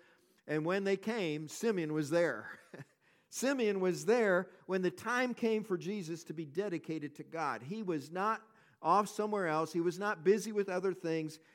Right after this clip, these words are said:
He was there at the moment when his life was going to have God's promise fulfilled. Here was where he needed to be when God showed up. Afterwards, Luke says one other thing is about Simeon, that he was ready to die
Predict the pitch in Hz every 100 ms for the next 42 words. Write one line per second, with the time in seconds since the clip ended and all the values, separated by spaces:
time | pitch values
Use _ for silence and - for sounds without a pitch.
0 | _ _ 208 202 160 123 165 160 131 131
1 | 151 - 139 170 190 160 123 120 - _
2 | _ _ _ _ 143 135 175 175 156 135
3 | 123 117 - - _ _ _ _ 127 120
4 | 135 127 120 123 120 120 110 107 - 123
5 | 101 101 92 - - _ 53 52 - _
6 | _ _ _ _ _ _ _ _ _ 147
7 | 160 147 127 135 131 120 135 131 123 110
8 | 110 107 101 104 107 117 104 92 92 -
9 | _ _ _ _ _ _ _ _ _ -
10 | - 107 101 98 _ _ _ _ _ _
11 | - - 147 202 202 147 127 127 131 -
12 | 143 147 - 139 127 139 147 143 139 139
13 | 120 117 123 110 - 123 120 117 117 110
14 | 135 120 107 117 123 127 117 123 110 98
15 | 98